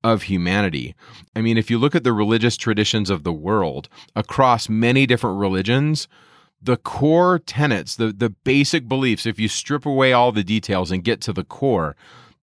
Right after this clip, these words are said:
many of them teach core beliefs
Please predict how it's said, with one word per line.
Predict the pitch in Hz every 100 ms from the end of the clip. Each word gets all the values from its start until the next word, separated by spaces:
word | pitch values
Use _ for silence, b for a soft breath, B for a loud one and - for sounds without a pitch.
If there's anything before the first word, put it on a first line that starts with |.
| _
many | 120 123 135
of | 156 117
them | 117 101
teach | - 131 - -
core | - - 123 123
beliefs | 107 98 98 110 123 -